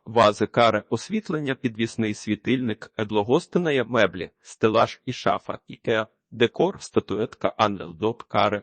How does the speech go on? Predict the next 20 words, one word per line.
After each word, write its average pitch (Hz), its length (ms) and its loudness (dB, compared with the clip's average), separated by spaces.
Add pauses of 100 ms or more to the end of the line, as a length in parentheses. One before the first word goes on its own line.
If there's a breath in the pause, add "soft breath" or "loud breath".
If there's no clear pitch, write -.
освітлення, 156 720 -6 (180)
люстра, 110 540 -4 (300)
дівіна 120 520 0
спальня 107 480 0
меблі, 98 440 -2 (260)
комод 139 480 2
Іке, 165 380 2 (160)
вішалка 143 520 2
для 104 180 0
підлоги, 170 640 0 (200)
ларедоюти 110 680 0
декор, 104 480 -2 (340)
вази 110 400 2
приліжкова 123 680 2
лампа 120 340 2
все - 300 -2
каре 104 320 0
картина, 117 600 -4 (140)
назустріч 147 640 -2
свободі, 98 640 -4